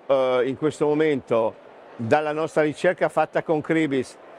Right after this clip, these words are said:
circa quarantacinquemila merchant che sono società di capitali che vendono online, rispetto alla Francia che ne ha duecentomila e alla Germania che ne ha più del doppio. Quindi siamo irrilevanti come numero di imprese che vendono online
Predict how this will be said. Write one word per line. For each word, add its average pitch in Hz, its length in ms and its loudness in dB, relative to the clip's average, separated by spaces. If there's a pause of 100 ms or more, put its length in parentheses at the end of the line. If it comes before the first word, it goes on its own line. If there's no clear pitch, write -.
(160)
circa 190 440 2
quarantacinquemila 165 1080 0
merchant 127 840 -2 (300)
che 156 100 2
sono 185 300 0
società 160 480 0
di 160 120 -4
capitali 135 840 0 (260)
che 151 160 2
vendono 160 440 2
online, 139 840 0 (540)
rispetto 160 960 0
alla 143 220 2
Francia 170 400 -2
che 139 100 -2
ne 151 80 2
ha 143 80 4
duecentomila 160 1000 0 (340)
e 156 220 2
alla 147 180 2
Germania 143 460 0
che 139 100 -2
ne 135 100 2
ha 135 100 0
più 139 120 -6
del 131 160 2
doppio. 113 500 0 (260)
Quindi 156 200 0
siamo 160 320 0
irrilevanti 180 800 0
come 170 240 2
numero 180 340 2
di 151 120 0
imprese 131 560 0
che 120 120 -2
vendono 120 360 0
online 117 440 -2